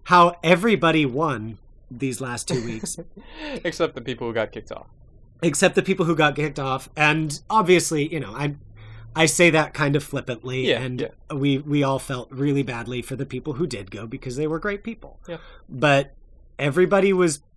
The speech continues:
Speaker 1: pretty well satisfied with who we got rid of in the end.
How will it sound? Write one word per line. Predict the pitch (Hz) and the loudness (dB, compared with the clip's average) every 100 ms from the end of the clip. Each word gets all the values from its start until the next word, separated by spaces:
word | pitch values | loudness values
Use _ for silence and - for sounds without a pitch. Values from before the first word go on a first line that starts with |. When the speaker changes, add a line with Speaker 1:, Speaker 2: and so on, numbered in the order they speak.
| - - - _ - _ - - - | -20 -20 -20 _ -20 _ -20 -20 -20
Speaker 1:
pretty | - 156 165 185 | -10 -2 2 2
well | 175 175 170 | 2 2 2
satisfied | - 170 214 233 - 139 143 165 | -2 -4 -4 -4 -6 -6 -6 -6
with | 156 156 - - - - - - | -8 -8 -12 -20 -20 -20 -20 -16
who | 143 160 156 156 151 143 | -8 -4 -2 -2 -6 -8
we | 156 151 | -6 -6
got | 143 156 147 | -4 -6 -6
rid | 170 180 | -10 -10
of | 151 123 | -10 -10
in | 110 | -12
the | 107 98 | -12 -12
end. | 92 90 | -14 -16